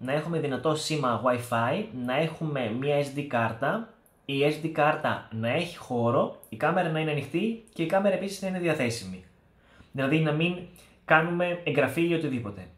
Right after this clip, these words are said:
Εγώ όμως, επειδή εδώ πέρα δεν έχω δεκαπέντε τοις εκατό μπαταρία, θα το ακυρώσω. Ε, θα κλείσω την κάμερα, επίσης,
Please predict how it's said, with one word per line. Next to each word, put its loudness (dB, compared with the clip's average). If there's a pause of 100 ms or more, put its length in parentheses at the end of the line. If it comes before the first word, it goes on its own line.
Εγώ 4
όμως, 4
επειδή 0
εδώ 4
πέρα 2
δεν 2
έχω 0
δεκαπέντε -2
τοις -6
εκατό -2
μπαταρία, -2 (460)
θα 2
το 2
ακυρώσω. 0 (3250)
Ε, 2 (460)
θα -4
κλείσω 2
την -4
κάμερα, 2 (960)
επίσης, -4